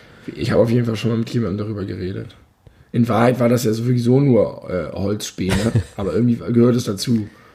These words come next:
Speaker 1: Aber Alter, eigentlich könnte man diesen Käse nicht essen, aber trotzdem
Speaker 2: Hab ich auch nie gemacht, ich hab den nie,
Speaker 1: Das
Speaker 2: nie selber benutzt. Aber ich hab schon von mehreren Leuten gehört, dass sie sehr traurig sind über dieses, äh, Miracoli-Gate.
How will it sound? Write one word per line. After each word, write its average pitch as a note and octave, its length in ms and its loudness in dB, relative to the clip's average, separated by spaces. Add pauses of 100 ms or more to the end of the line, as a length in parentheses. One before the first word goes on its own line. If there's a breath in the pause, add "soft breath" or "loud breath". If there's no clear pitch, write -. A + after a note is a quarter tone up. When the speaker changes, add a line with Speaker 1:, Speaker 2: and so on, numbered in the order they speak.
(720 soft breath)
Speaker 1:
Aber G2+ 200 -2
Alter, G#2+ 260 0
eigentlich A2+ 220 0
könnte B2+ 220 -2
man A#2+ 100 2
diesen A#2 160 2
Käse A#2+ 280 -2
nicht G#2 180 -4
essen, A2 320 -6
aber F#2 240 -8
trotzdem A#2 500 -6
Speaker 2:
Hab A#2+ 80 6
ich B2 60 8
auch A2 80 6
nie A#2+ 100 4
gemacht, A2+ 340 4
ich - 140 -6
hab G2+ 60 -6
den G2 140 0
nie, G#2 180 2
Speaker 1:
Das F2+ 80 -4
Speaker 2:
nie G#2 140 2
selber F#2+ 240 4
benutzt. F#2 360 0 (240)
Aber G2+ 140 2
ich - 140 -2
hab - 100 -2
schon - 140 -6
von G2+ 120 2
mehreren A2+ 220 4
Leuten A2 220 4
gehört, G#2 200 4
dass F2+ 80 -2
sie G2 60 -2
sehr G2 180 2
traurig F#2+ 380 2
sind F2+ 220 -4
über F#2 320 -6 (100)
dieses, F2+ 400 -8
äh, F2 240 2
Miracoli-Gate. F2+ 880 2